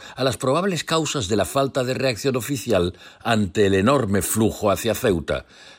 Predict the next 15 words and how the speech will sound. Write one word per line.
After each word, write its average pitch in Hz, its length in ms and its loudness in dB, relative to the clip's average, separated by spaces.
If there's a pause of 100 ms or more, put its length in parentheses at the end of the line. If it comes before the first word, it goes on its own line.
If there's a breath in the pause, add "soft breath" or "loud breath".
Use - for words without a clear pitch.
Las 69 240 -8
voces 85 340 -2
informantes 107 840 -4
no 104 240 -2
sintonizaron 143 840 -4
con 139 240 -2
receptores 139 680 -4 (200 loud breath)
sensibles 120 880 -4 (360 loud breath)
o 127 120 2
no 156 260 -2
transmitieron 143 1000 0
a 131 100 -2
los 123 320 -2
destinatarios 110 840 -2
adecuados, 113 540 0